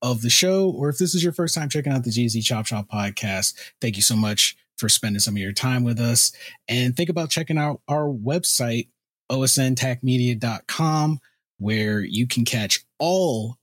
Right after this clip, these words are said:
of the G Z Chop Shop Podcast episodes all in one place. And think about visiting our store, O S N media shop dot com, and grab yourself some exclusive merchandise, from glasses to t-shirts and more. We're constantly updating the store,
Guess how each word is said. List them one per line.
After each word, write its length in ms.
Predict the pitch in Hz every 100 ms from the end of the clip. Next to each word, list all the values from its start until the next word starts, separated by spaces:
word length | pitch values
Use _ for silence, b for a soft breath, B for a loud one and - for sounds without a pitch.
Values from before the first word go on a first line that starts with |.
| _ _ -
of 120 | 120
the 80 | 104
G 160 | 95 101
Z 100 | 98
Chop 220 | - 95
Shop 260 | - 92 -
Podcast 520 | 95 92 98 90 95
episodes 540 | - - 95 92 87
all 260 | - 104 95
in 200 | 82 90
one 260 | 107 120 120
place. 600 | - 175 175 - - - _ _
And 80 | 139
think 120 | 156
about 180 | 160 156
visiting 380 | 147 147 151 147
our 100 | 135
store, 520 | - 196 190 185 180 _ -
O 140 | 143
S 120 | 143 -
N 160 | 131
media 240 | 127 123 120
shop 280 | 131 113
dot 180 | 113 110
com, 200 | - 120
and 80 | 107
grab 220 | 110 110
yourself 400 | 107 - 107 101 - b b
some 180 | - 123
exclusive 540 | 107 - 180 190 160 143
merchandise, 720 | 139 127 131 131 127 - - _ _ _ -
from 180 | 101
glasses 880 | 101 156 170 160 170 165 160 - - _ _ _ -
to 120 | -
t-shirts 720 | - 180 156 175 165 151 -
and 120 | 139 127
more. 480 | 131 131 127 123 120 _
We're 120 | 104 104
constantly 580 | - 156 139 139 120
updating 300 | 120 117 113
the 80 | 110
store, 520 | - - 110 107 101